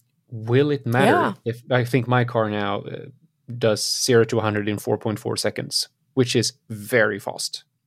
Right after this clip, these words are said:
Speaker 2: Yeah, yeah.
Speaker 1: Faster than, than
Speaker 2: Do you need
Speaker 1: I
Speaker 2: that?
Speaker 1: mm. It's about the experience. <laughs>
Speaker 2: <laughs>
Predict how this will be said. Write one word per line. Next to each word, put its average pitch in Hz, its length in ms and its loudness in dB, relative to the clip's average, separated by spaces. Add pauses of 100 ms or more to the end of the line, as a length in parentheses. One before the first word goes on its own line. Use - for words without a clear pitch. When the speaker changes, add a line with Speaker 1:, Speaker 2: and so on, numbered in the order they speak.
(560)
Speaker 2:
Yeah, 131 220 0 (400)
yeah. 156 220 -10
Speaker 1:
Faster 127 320 2
than, 117 320 -2
than 113 120 -2
Speaker 2:
Do - 60 -2
you 147 40 -4
need 139 120 -2
Speaker 1:
I 110 100 2
Speaker 2:
that? 285 220 2
Speaker 1:
mm. 123 220 0 (1700)
It's - 140 -12
about 117 220 -2
the 120 80 -2
experience. 123 920 0 (640)
<laughs> - 0 -
Speaker 2:
<laughs> - 180 -2